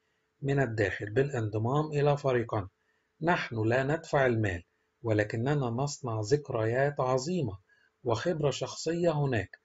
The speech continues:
وسوف نغطي تكلفة الإقامة الخاصة بك ونقلها. لذا إذا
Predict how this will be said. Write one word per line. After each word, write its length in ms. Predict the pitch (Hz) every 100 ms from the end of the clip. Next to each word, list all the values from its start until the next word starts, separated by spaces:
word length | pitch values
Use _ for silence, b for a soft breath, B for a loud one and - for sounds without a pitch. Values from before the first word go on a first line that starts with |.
| _ _ _
وسوف 500 | 131 127 185 165 -
نغطي 580 | 113 117 120 165 165 113
تكلفة 500 | 113 104 160 165 139
الإقامة 500 | 117 117 113 160 165
الخاصة 680 | 123 113 - 170 151 - 120
بك 400 | 127 175 165 165 - _ _ _ _
ونقلها. 720 | 135 139 147 - 160 139 92 _ _ _ _ -
لذا 420 | 151 185 120 92 - _ _ -
إذا 340 | 175 127 113